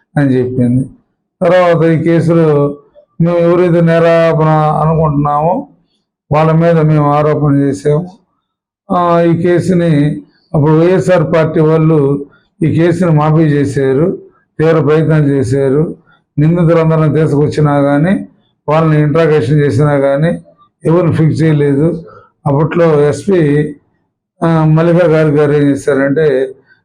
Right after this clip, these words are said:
జగదీష్ గారని ట్రైనింగ్ ఐపీఎస్ ఒక ఆయన వస్తే, కర్ణాటక ఆయన, తాలూకాలో ఆయన కేసుని అప్పచెప్పారు. ఆయన్ని ఆయన కూడా విచారణ చేయలేదు, తీసుకొచ్చారు, విచారించారు, పంపించారు భయపడిపోయి. తర్వాత,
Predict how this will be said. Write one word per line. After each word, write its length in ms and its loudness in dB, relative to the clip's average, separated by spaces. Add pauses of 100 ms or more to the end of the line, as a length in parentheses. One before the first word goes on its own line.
(160)
జగదీష్ 460 2
గారని 420 2
ట్రైనింగ్ 420 0
ఐపీఎస్ 720 0
ఒక 120 0
ఆయన 160 0
వస్తే, 640 -2 (400)
కర్ణాటక 380 0
ఆయన, 320 0
తాలూకాలో 720 -2 (460)
ఆయన 200 0
కేసుని 340 0
అప్పచెప్పారు. 840 -2 (560)
ఆయన్ని 760 0 (480)
ఆయన 180 0
కూడా 180 2
విచారణ 380 0
చేయలేదు, 320 -2
తీసుకొచ్చారు, 560 0
విచారించారు, 560 -2
పంపించారు 640 -2
భయపడిపోయి. 840 -2 (580)
తర్వాత, 460 2